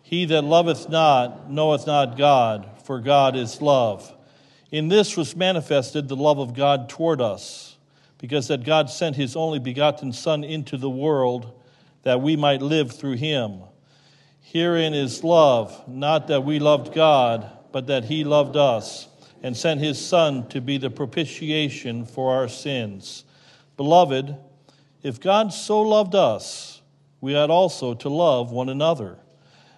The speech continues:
No man hath seen God at any time. If we love one another, God dwelleth in us, and his love is perfected in us. Hereby know we that we dwell in him, and he in us,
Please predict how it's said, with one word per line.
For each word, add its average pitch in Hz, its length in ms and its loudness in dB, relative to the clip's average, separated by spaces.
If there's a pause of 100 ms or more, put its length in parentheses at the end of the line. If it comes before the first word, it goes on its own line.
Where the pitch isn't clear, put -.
(140)
No 156 240 0
man 147 300 -2
hath 131 240 -4
seen 147 420 -6
God 147 380 4
at 123 140 -4
any 135 220 -4
time. 120 600 -2 (360)
If 135 200 -8
we 139 140 -4
love 170 320 4
one 156 200 0
another, 143 600 0 (100)
God 139 380 0
dwelleth 147 420 0
in 143 200 -4
us, 131 600 -4
and 131 220 -8
his 127 320 -8
love 160 240 2
is 127 160 -6
perfected 135 680 -6
in 131 220 -8
us. 113 480 -8 (480)
Hereby 165 480 4
know 196 280 2
we 135 540 -2 (540)
that 139 180 0
we 143 140 -2
dwell 151 320 2
in 143 80 -2
him, 139 400 -4 (580)
and 120 160 -6
he 139 220 -2
in 131 80 -4
us, - 640 -4